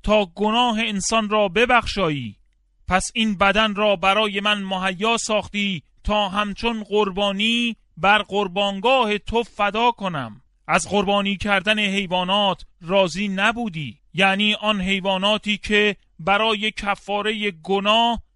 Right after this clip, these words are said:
در حضورت ذبح می‌کردند و می‌سوزاندند. پس گفتم:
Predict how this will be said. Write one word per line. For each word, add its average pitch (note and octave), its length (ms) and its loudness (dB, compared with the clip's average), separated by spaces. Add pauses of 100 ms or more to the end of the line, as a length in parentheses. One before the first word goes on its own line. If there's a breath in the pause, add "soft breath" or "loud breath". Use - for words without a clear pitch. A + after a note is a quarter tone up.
(160)
در G3 200 4
حضورت G#3+ 640 0 (200)
ذبح A#3+ 300 4
می‌کردند F#3+ 800 0 (220)
و G3+ 120 0
می‌سوزاندند. G3 1120 -4 (320)
پس F3+ 220 -2
گفتم: G3+ 540 2